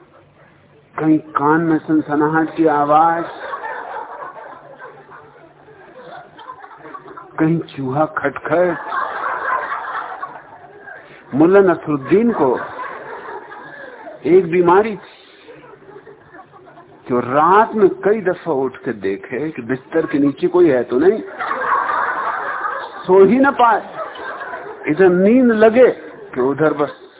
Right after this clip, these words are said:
डर पैदा। डॉक्टरों ने बहुत दवाइयां दी, नींद की दवाइयां दी, कोई दवाइयां काम ना आए। रात में कई दफा उठ के देखे।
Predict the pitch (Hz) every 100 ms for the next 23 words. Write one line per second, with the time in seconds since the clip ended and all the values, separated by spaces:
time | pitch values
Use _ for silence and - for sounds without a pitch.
0 | 107 117 170 160 185 180 151 - - -
1 | _ _ _ - _ _ 71 _ 107 _
2 | _ _ _ _ _ _ _ _ - 113
3 | 131 123 - 165 175 143 131 131 113 104
4 | 101 104 113 123 120 139 143 139 135 139
5 | 160 190 196 170 135 127 127 139 151 151
6 | 156 170 165 - 156 196 190 156 143 160
7 | 160 135 127 123 135 107 98 - _ _
8 | _ _ _ _ _ _ _ _ - 107
9 | 127 170 185 175 156 165 170 156 147 143
10 | 147 - 123 110 120 - -